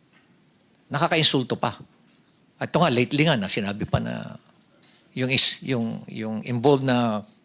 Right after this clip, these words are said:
congressman dyan, si Saldico, he did not abandon it. It was a sacrifice. My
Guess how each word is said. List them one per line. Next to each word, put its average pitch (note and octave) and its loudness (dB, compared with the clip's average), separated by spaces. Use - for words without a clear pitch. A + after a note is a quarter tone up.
congressman A#2 0
dyan, D3+ 0
si - -2
Saldico, G#2+ -6
he - -8
did D3 2
not C#3+ 2
abandon A#2 0
it. A2 -4
It - -12
was - -2
a A2+ -4
sacrifice. - -6
My - -6